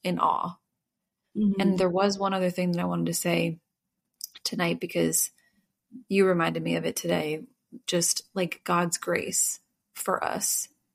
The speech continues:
Speaker 2: Mm-hmm.
Speaker 1: and how incredible that is. Because, like I was just saying, if you sit and you look back at all the things that you've gone through, even when you were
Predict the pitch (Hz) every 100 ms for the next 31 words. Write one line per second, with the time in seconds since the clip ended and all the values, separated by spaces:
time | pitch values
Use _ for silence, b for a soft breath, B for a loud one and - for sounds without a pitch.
0 | _ _ - 202 196 170 170 196 _ -
1 | 196 180 165 156 - - _ _ _ _
2 | _ - - - 208 196 185 180 180 180
3 | - _ - 202 190 - 185 170 170 104
4 | - - - - 185 185 165 180 175 180
5 | 175 175 170 190 175 170 165 - _ -
6 | 180 - - - 202 190 180 170 175 185
7 | 165 160 156 160 180 190 196 190 185 185
8 | 170 170 165 170 165 156 160 - B B
9 | B B - 196 202 202 185 180 175 170
10 | 170 _ _ _ - 190 180 175